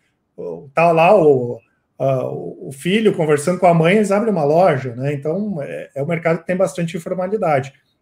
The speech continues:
É positivo, mas precisa ter um pouco de estômago aí, né? Porque, ah, o, os resultados vão vir muito fracos, né? Tanto que eu não, nem lembro a última vez que Renner deu prejuízo,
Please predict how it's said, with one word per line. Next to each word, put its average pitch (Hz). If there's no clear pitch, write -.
É 202
positivo, 233
mas 254
precisa 247
ter 269
um 254
pouco 247
de 185
estômago 190
aí, 143
né? 131
Porque, 143
ah, 147
o, 143
os 160
resultados 180
vão 208
vir 190
muito 220
fracos, 170
né? 131
Tanto 175
que -
eu 233
não, 233
nem 294
lembro 269
a 160
última 202
vez 180
que -
Renner 170
deu 170
prejuízo, 180